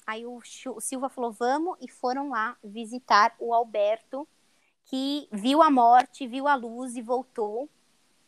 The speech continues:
Ressuscitou após o terceiro dia, gente.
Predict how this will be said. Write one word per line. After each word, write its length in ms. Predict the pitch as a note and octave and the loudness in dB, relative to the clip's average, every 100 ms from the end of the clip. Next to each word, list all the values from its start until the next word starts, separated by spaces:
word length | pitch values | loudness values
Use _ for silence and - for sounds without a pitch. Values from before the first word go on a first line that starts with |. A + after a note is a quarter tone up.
| _ _ _ _ _ _ | _ _ _ _ _ _
Ressuscitou 560 | B3+ - A#3+ C4+ - B3+ | -6 -6 -8 -8 0 2
após 300 | C4 C4 B3+ | 2 0 -2
o 40 | B3+ | -4
terceiro 460 | B3+ - A#3+ C4 | -10 -6 -6 -6
dia, 340 | G#3+ G3+ F3+ G3 | -10 -10 -8 -8
gente. 500 | G#3+ G3 F#3+ - | -8 -10 -12 -16